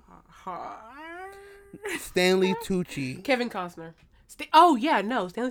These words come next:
Speaker 1: Tucci should definitely be on the list.
Speaker 2: That
Speaker 1: Oh,
Speaker 2: man
Speaker 1: absolutely.
Speaker 2: can literally
Speaker 1: Absolutely.
Speaker 2: transform into any character.
Speaker 1: Oh, no. Him, yeah, no, him and his, his, his girl, Meryl Streep, should both be on the list.
Speaker 2: Yes.
Speaker 1: Oh, yeah. I agree a hundred percent.
Speaker 2: Thank you.
Speaker 1: Why would I disagree? He's iconic.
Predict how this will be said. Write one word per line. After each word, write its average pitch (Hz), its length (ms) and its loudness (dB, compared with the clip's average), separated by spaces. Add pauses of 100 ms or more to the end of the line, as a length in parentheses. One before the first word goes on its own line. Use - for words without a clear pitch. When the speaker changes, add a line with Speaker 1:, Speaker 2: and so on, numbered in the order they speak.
Speaker 1:
Tucci 214 60 -8
should 190 220 -10
definitely 208 300 -4
be 170 100 -10
on 160 160 -10
the 156 80 -16
list. 143 320 -18
Speaker 2:
That 208 260 4
Speaker 1:
Oh, 254 100 2
Speaker 2:
man 202 220 2
Speaker 1:
absolutely. 208 280 -2
Speaker 2:
can 185 200 -2
literally 180 340 -4 (260)
Speaker 1:
Absolutely. 190 280 0
Speaker 2:
transform 160 300 -2
into 143 360 -8
any 147 220 -4
character. 143 600 -8 (640)
Speaker 1:
Oh, 254 200 -4
no. 214 220 -8
Him, 254 400 -6
yeah, 277 220 -2
no, 240 140 -2
him 233 220 -6
and 247 80 -6
his, 240 140 -6
his, 214 300 -16
his 220 160 -14
girl, 208 280 -6
Meryl 196 280 -10
Streep, 208 120 -14
should - 120 -14
both 427 200 -6
be 185 100 -8
on 170 120 -12
the - 80 -16
list. - 120 -16
Speaker 2:
Yes. - 720 -8 (1080)
Speaker 1:
Oh, 294 60 -4
yeah. 285 220 -6 (420)
I 466 200 -6
agree 208 220 -4
a 220 100 -4
hundred 339 260 -6
percent. 554 280 -16
Speaker 2:
Thank 170 240 -8
you. - 120 -18 (1500)
Speaker 1:
Why 311 120 -8
would 359 120 -4
I 285 100 0
disagree? 202 400 -8
He's 214 120 -8
iconic. 220 680 -8